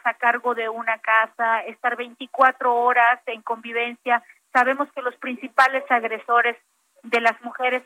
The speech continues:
pues, son sus parejas sentimentales. Y hoy, hoy las tenemos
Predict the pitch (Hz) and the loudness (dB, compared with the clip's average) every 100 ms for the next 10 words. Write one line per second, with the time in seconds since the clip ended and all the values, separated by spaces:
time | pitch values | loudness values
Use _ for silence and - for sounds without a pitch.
0 | - 233 254 247 254 - 226 226 254 247 | -8 -10 -10 -12 -4 0 0 0 -4 -6
1 | 220 220 196 196 202 202 202 247 277 311 | -14 -14 -16 -6 -6 -6 -8 0 6 6
2 | 403 - _ _ _ - 285 339 330 302 | 4 -2 _ _ _ 0 2 2 0 -4
3 | 262 285 302 311 | -6 -4 -4 -4